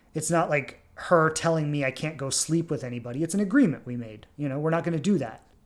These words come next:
If you have agreements and you're calling them rules, maybe, maybe it's just a language thing there. But if your partner is putting rules on you, like, "Do this, don't do that, you can do this, you can't do that,"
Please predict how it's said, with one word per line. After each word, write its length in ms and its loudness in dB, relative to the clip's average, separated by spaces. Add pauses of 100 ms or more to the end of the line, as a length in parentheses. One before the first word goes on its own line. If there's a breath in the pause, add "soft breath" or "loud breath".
(160)
If 220 0
you 480 4
have 220 6
agreements 760 4
and 100 -2
you're 100 0
calling 420 2
them 200 0
rules, 760 2 (760 soft breath)
maybe, 460 2
maybe 180 0
it's 100 0
just 160 -2
a 40 -2
language 500 -2
thing 220 -10
there. 320 -16 (640 soft breath)
But 100 8
if 160 6
your 100 8
partner 480 8
is 120 4
putting 440 2
rules 400 8
on 220 0
you, 180 -6
like, 380 -6
"Do 240 6
this, 260 2
don't 380 2
do 160 2
that, 280 2
you 200 0
can 240 0
do 180 4
this, 260 -2
you 60 -4
can't 380 -4
do 160 -2
that," 500 2